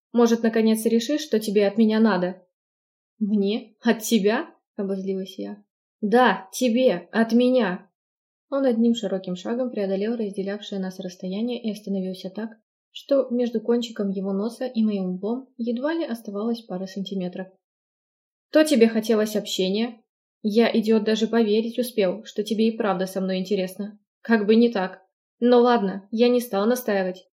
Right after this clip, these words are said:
Не попадаюсь на глаза. Опять не так. Ты сошлась с Орлеем. Хорошо.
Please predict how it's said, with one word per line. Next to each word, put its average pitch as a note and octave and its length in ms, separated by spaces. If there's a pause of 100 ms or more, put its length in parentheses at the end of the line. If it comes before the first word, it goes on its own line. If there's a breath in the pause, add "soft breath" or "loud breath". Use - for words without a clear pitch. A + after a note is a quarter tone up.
(100)
Не C4 120
попадаюсь A#3 500
на A3+ 80
глаза. G3 500 (140)
Опять G#3 380
не G#3+ 100
так. G3 260 (440)
Ты C4+ 100
сошлась C4+ 400
с - 60
Орлеем. G#3+ 560
Хорошо. B3+ 680